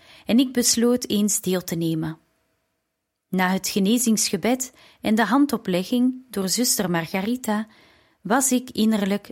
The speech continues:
zeer aangeraakt en voelde ik warmte in mijn onderbuik. Ik wist dat ik door Jezus genezen was en dat ik de pil niet meer moest nemen.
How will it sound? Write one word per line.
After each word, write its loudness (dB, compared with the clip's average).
zeer 0
aangeraakt -4
en 2
voelde 4
ik -2
warmte 2
in 0
mijn 0
onderbuik. -2
Ik -8
wist 0
dat -4
ik 0
door 2
Jezus 0
genezen 0
was -6
en 0
dat 0
ik -4
de 0
pil 2
niet 2
meer -2
moest 0
nemen. -4